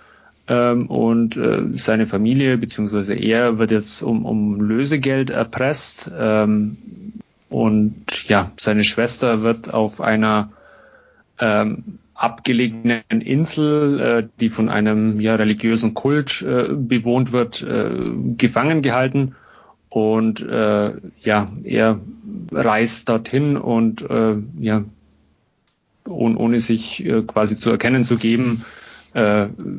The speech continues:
sch-, schleicht er sich da mehr oder weniger undercover als, äh,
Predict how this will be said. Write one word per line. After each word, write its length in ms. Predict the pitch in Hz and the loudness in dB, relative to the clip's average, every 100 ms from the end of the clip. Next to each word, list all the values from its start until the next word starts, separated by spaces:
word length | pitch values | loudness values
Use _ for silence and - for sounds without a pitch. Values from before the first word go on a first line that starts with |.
| - - 117 - - | -10 -8 -2 -4 -4
sch-, 380 | - - 69 117 - - - - | -4 0 0 0 -6 -8 -6 -2
schleicht 360 | - 107 110 | 0 0 2
er 60 | 120 | 0
sich 240 | 123 113 | 0 -2
da 300 | - 107 110 | 0 0 0
mehr 200 | 107 107 | 0 0
oder 140 | 107 98 | 0 0
weniger 380 | 107 113 107 104 | 0 0 0 0
undercover 680 | 104 104 113 113 113 107 | 0 0 -2 0 0 0
als, 420 | 107 104 101 - - | 0 -2 -2 -8 -4
äh, 340 | 110 104 | 0 0